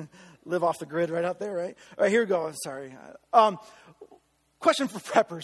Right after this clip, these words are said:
Like, like, what are you, what are you prepping for? Like, what are you, what are you, literally, what are you expecting to come out when that, when you open that hatch? Like, can come out, what do, what kind of world are you, are you coming out to, you know? Like, just a question I want you to think about, like, how, how soon do you think it, it, it's coming?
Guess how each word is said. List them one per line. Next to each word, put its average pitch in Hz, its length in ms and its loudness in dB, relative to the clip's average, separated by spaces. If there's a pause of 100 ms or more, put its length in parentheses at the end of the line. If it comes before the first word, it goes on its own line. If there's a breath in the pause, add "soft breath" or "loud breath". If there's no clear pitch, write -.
Like, 175 160 -6 (460 soft breath)
like, 208 120 -10 (800)
what 403 180 -4
are 427 40 -4
you, 339 260 -6
what 254 100 -8
are 285 40 -6
you 294 80 -8
prepping - 420 -10
for? 196 220 -2
Like, 208 120 0
what 302 120 2
are - 20 6
you, 320 140 4 (160 loud breath)
what 320 140 4
are 370 40 6
you, 320 280 2
literally, 254 440 6
what 269 120 -2
are 330 40 2
you 330 140 2
expecting 233 500 -2
to 202 60 -2
come 208 200 -4
out 214 220 2
when 208 160 -6
that, 208 160 -6
when 190 100 -8
you 202 80 -2
open 208 180 -4
that 208 140 -4
hatch? - 520 -8 (280 soft breath)
Like, 196 180 -2
can 220 140 -8
come 233 200 -4
out, 233 80 -4
what 285 120 -4
do, 320 80 -10
what 247 140 -4
kind 254 160 -2
of 220 60 -4
world 220 220 0
are 214 40 -4
you, 208 160 -10
are 196 80 -6
you 196 100 -6
coming 214 280 -12
out - 180 -12
to, 143 100 -18
you 143 80 -18
know? 160 200 -12
Like, 175 220 -14 (280 soft breath)
just 208 140 -8 (160)
a 190 80 -8
question 240 380 -4
I - 20 -6
want 233 160 -4
you 220 60 -12
to - 40 -20
think 240 160 -6
about, 190 180 -2
like, 180 120 -4
how, 208 260 -2 (260 loud breath)
how 226 200 2
soon 240 320 -2
do 233 60 -2
you 220 100 -2
think 240 240 -6
it, 226 160 -10
it, 202 200 -6
it's - 160 -12
coming? 165 480 -12